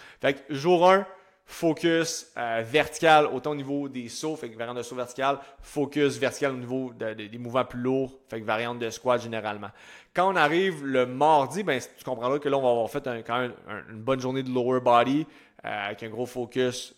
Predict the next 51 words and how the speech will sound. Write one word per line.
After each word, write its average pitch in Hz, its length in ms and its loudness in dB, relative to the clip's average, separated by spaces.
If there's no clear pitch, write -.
vertical. 147 640 2
Fait 123 140 -2
que 123 60 -6
le 131 80 0
lendemain, 135 300 2
c'est 143 160 -4
sûr 165 200 -4
qu'on 135 100 -2
pourra 120 220 -4
pas 190 140 2
faire, 151 420 2
euh, 107 560 -8
une 120 180 -4
tonne 147 300 2
de 131 80 0
travail 127 440 2
de, 120 160 -2
de 117 120 -6
lower 123 380 -2
body 123 320 4
parce 123 200 -4
que, 131 240 -2
euh, - 20 -10
nos, 123 180 -8
nos, 117 200 -6
nos 113 140 -6
performances 135 640 0
seront 120 220 -12
juste 127 260 -10
pas 143 60 2
au 143 100 8
rendez-vous. 123 500 -2
Ça 135 160 -4
va 120 60 2
être 117 80 -4
un 117 60 -4
peu 113 100 -12
plus 113 140 -20
tough 139 200 2
d'aller 120 160 -2
chercher 127 180 -10
des 120 80 -8
grosses 117 200 -10
performances. 123 580 -2
Généralement, 113 340 -4
on - 20 0
va 117 60 0
avoir 110 160 0
un - 20 -14
petit - 180 -16
dip 127 360 0